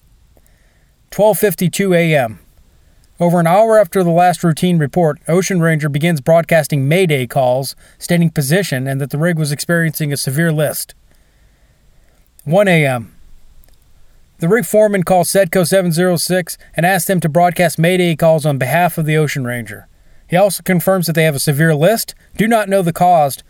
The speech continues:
but are investigating. One oh five A M. The shore station notifies the Canadian Coast Guard. The message notes that the rig is out of trim by ten degrees and increasing to twelve degrees.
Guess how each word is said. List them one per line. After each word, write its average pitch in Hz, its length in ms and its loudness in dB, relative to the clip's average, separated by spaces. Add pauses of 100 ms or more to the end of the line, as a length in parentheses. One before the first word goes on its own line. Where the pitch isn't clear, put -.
(160)
but 156 100 0
are 160 80 2
investigating. 131 800 -2 (1600)
One 196 160 0
oh 208 80 2
five 190 340 2
A 165 220 2
M. 123 280 -2 (360)
The 147 100 0
shore 208 240 2
station 190 400 -2
notifies 175 460 0
the 156 60 -6
Canadian 170 420 0
Coast 170 320 -2
Guard. 117 380 -4 (440)
The 156 100 -4
message 185 380 0
notes 180 260 2
that 170 200 -2
the 165 60 0
rig 170 260 0
is 160 140 -2
out 170 200 2
of 147 80 -6
trim 185 260 0
by 156 140 2
ten 180 240 -2
degrees 180 360 -2
and 147 80 -2
increasing 160 460 -2
to 123 80 -8
twelve 185 300 0
degrees. 120 500 -8